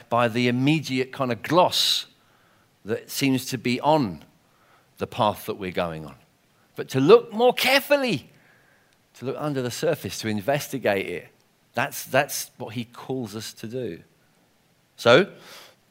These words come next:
let's, let's move on, actually, because interestingly, Jesus seems to be saying the danger, the danger that you each face, that we each face as individual people, men and women who have decisions to make about where we stand, what we trust,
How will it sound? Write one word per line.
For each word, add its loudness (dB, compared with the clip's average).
let's, 2
let's 0
move 4
on, 6
actually, -4
because 0
interestingly, 0
Jesus -2
seems 0
to -6
be -2
saying 0
the 4
danger, 0
the -4
danger 2
that -4
you 2
each -4
face, -2
that -4
we 0
each -2
face -2
as -4
individual -2
people, -6
men -2
and -2
women -2
who -6
have -2
decisions -6
to -8
make -2
about -2
where 2
we 0
stand, 0
what -2
we -4
trust, -6